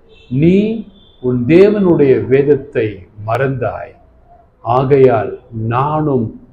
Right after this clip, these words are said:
உன் பிள்ளைகளை மறந்து விடுவேன்." நல்லா கவனிங்க, நாம வேத புத்தகத்தை மறந்தால்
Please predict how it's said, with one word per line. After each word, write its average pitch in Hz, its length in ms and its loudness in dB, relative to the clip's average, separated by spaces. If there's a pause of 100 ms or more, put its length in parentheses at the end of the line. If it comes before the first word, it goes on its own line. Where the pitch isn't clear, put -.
(140)
உன் 113 280 -6
பிள்ளைகளை 123 840 -4 (300)
மறந்து 123 720 -4
விடுவேன்." 95 480 -10 (800)
நல்லா 190 380 -4
கவனிங்க, 135 800 0 (420)
நாம 180 760 0 (380)
வேத 190 480 2
புத்தகத்தை 143 1000 0 (120)
மறந்தால் 127 800 -4